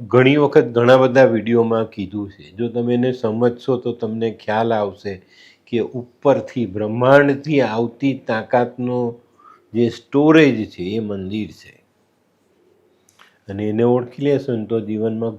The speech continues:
ઘણું બધું મળશે. તો જ્યારે આપણી આજુબાજુ કોઈ આધ્યાત્મિક વાતાવરણ છે તો એને માણવું, એને આપણા જીવનમાં જોડવું જરૂરી થઈ જાય છે.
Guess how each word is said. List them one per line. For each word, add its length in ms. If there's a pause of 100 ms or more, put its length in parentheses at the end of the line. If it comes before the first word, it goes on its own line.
(140)
ઘણું 320
બધું 300
મળશે. 520 (260)
તો 120
જ્યારે 380
આપણી 320
આજુબાજુ 540
કોઈ 200
આધ્યાત્મિક 760
વાતાવરણ 720
છે 280 (120)
તો 100
એને 200
માણવું, 800
એને 140
આપણા 240
જીવનમાં 720
જોડવું 640
જરૂરી 520
થઈ 240
જાય 200
છે. 200